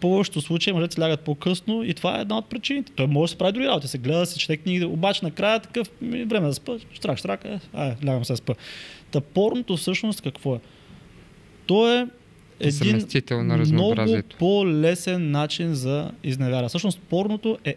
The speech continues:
Speaker 1: ефтината изневяра, защото като гледаш порно, ти си получаваш, така да се каже, сексуалното ра-, разнообразие, получаваш това бягство от реалността, защото, а, за да направиш реалната изневяра, ти трябват пари.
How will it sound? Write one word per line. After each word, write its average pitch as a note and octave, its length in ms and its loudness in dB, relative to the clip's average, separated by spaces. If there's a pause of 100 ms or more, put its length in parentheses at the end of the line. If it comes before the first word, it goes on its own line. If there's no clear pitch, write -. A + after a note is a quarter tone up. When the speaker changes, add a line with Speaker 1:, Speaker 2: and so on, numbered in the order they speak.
Speaker 1:
ефтината F3+ 760 -2
изневяра, C3 600 0
защото F3+ 240 -4
като - 220 -6
гледаш D3+ 340 0
порно, E3 440 0
ти F3 100 -2
си E3+ 120 0
получаваш, D3+ 460 -2
така - 180 -4
да D#3 80 2
се D#3 60 -10
каже, D#3 180 0
сексуалното C#3+ 680 -2
ра-, C3+ 260 -2
разнообразие, C3 520 0
получаваш D3+ 480 0
това E3 160 0
бягство C#3+ 540 -2
от C#3 140 -4
реалността, B2+ 560 -2 (720)
защото, D#3 500 0 (800)
а, C#3+ 260 4
за C3+ 400 2
да C3+ 120 0
направиш D#3+ 380 2
реалната D#3+ 340 2
изневяра, D3 400 2
ти D#3 100 -4
трябват C#3+ 300 0
пари. B2+ 280 0